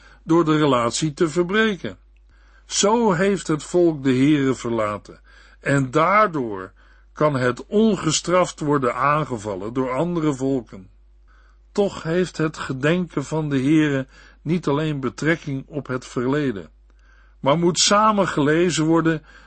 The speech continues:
met de oproep om terug te keren tot hem. Jeremia twee, vers vier tot en met negen. "Och, Israël," zegt de Heere,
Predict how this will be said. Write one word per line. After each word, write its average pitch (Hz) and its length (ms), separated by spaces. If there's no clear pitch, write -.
met 143 320
de 147 160
oproep 143 600
om 170 220
terug 208 380
te 143 120
keren 117 420
tot 165 200
hem. 175 340
Jeremia 185 600
twee, 185 460
vers 135 340
vier 165 280
tot 147 220
en 139 80
met 135 180
negen. 95 520
"Och, - 500
Israël," 131 720
zegt - 360
de 123 60
Heere, 113 460